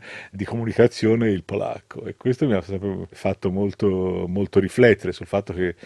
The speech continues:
in realtà questi due popoli sono molto, molto simili e molto legati.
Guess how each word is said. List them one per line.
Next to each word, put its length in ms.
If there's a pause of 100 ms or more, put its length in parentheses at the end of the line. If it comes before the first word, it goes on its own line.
(240)
in 80
realtà 400
questi 640
due 200
popoli 500
sono 800 (380)
molto, 1200
molto 340
simili 500
e 120
molto 400
legati. 540